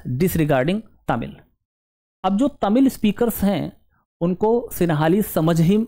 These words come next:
समझ में ही नहीं आती, राइट? तो सेवेंटी फ़ोर परसेंट लोगों को तो सिन्हाली समझ में आती है, लेकिन एटीन परसेंट लोगों को तो समझ में ही नहीं आती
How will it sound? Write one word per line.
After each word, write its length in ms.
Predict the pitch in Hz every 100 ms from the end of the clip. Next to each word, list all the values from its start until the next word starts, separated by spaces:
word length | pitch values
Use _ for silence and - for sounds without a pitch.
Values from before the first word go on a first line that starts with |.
| -
समझ 360 | - 156 180 185
में 140 | 185
ही 120 | 185 208
नहीं 200 | 190 175
आती, 320 | - 139 165 - _ _ _ _ _ _ _ _ _ _ _ _ _ _ _ _ -
राइट? 320 | 135 175 - - _ _ _ _ _ _ 185
तो 100 | 185
सेवेंटी 420 | 170 170 180 226
फ़ोर 200 | 208 208
परसेंट 480 | 202 180 202 - - _ 135
लोगों 340 | 151 180 208
को 200 | 208 208
तो 220 | 214 208
सिन्हाली 440 | 190 185 180 196 214 - - - -
समझ 280 | 175 202
में 120 | 214 214
आती 240 | 196 196
है, 60 | 185
लेकिन 260 | 185 220
एटीन 340 | 160 160 202 208
परसेंट 280 | 190 202
लोगों 220 | 185 185 196
को 80 |
तो 60 | 202
समझ 260 | - 160 190
में 100 | 190
ही 60 |
नहीं 140 | 190 190
आती 300 | 170 170